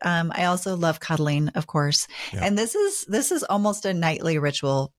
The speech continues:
Speaker 1: Actually, it is a nightly ritual for us. I can't even remember the last time we didn't go to bed without cuddling. So, you know, this is, maybe we watch a movie before bed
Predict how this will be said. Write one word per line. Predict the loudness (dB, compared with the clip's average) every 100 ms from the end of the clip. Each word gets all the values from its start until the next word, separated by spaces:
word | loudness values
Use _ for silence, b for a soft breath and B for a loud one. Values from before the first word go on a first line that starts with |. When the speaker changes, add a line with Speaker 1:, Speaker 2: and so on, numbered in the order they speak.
| _ -4
Speaker 1:
Actually, | -2 2 2
it | 2
is | 0
a |
nightly | 0 0 0
ritual | 0 0 0
for | 0 0
us. | 0 0
I | -2
can't | 0 0
even | 2 2
remember | 2 2
the | 0
last | 0 0
time | 0 0
we |
didn't | 2 2 2 0 _ -6 -2
go | 0
to | 0
bed | 2 0 -2 _ _ _ _ -20 _
without | -6 -2 -2
cuddling. | 0 0 0 0
So, | -2 0 0 0 B B B B
you | -4 -2
know, | 0
this | 0 0
is, | 2 2 -2 _ _ _ _
maybe | -2 0 0
we | 0 0
watch | 0 0 0
a |
movie | 2 2
before | 0 -2 -2
bed | 0 2 2 -2